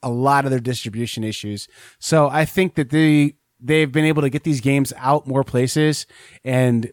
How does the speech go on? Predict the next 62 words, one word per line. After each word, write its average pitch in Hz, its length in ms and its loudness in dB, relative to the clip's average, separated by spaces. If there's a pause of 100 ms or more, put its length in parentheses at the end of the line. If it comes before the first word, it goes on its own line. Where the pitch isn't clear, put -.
been 143 140 0
able 147 160 2
to 143 80 4
get 139 100 0
their 127 100 -2
printing 143 460 2
done 131 240 2
much 127 240 0
quicker. 147 440 0
So 139 200 0
I 143 140 0
know 170 120 4
there 180 120 2
was 135 200 -2
times 147 560 0 (420)
where 131 120 2
Mice 143 260 2
and 131 120 2
Mystics, 131 340 0
for 165 80 2
example, 151 360 0
would 120 120 0
go 131 140 0
out 131 160 0
of 127 80 -2
print 131 340 -2
for 123 220 -4
a 107 120 -8
long 123 440 0
period 131 220 2
of 110 60 -4
time. 113 380 -2 (400)
And 131 160 0
I, 156 180 0 (120)
I 160 80 -2
think 175 160 0
it 135 180 -4
drops 160 300 0
out 170 120 2
of 131 60 -6
print, 160 380 -4
like, 139 180 0 (260)
for 156 120 0
a 139 40 4
little 156 180 4
bit 151 80 2
of 135 60 -2
time 151 220 0
at 131 60 0
a, 127 240 -4
at 131 140 2
a 123 220 2
spell, 151 480 0
but 127 280 0
it's - 240 -8
always 180 380 2
back 143 260 -4
in 135 80 -6
print 131 220 -6
real 127 160 2
quick. 123 360 -2
So, 143 320 2